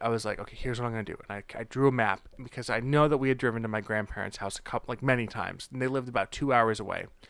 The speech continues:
All I remembered was we went for a long time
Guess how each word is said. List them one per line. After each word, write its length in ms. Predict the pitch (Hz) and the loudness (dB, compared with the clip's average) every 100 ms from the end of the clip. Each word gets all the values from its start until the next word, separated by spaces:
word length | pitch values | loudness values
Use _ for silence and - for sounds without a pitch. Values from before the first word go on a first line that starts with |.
| - - - - | -20 -20 -8 8
All 240 | 135 180 | 10 12
I 80 | 208 | 10
remembered 520 | 196 156 139 143 135 | 8 6 4 6 6
was 440 | 127 120 117 110 - - - - | 6 8 6 2 -6 -16 -20 -2
we 80 | 131 | 2
went 220 | 123 160 151 | 6 4 6
for 140 | 180 | 6
a 60 | 127 | 6
long 380 | 123 131 170 | 8 10 8
time 520 | 175 147 127 123 123 | 6 8 8 8 6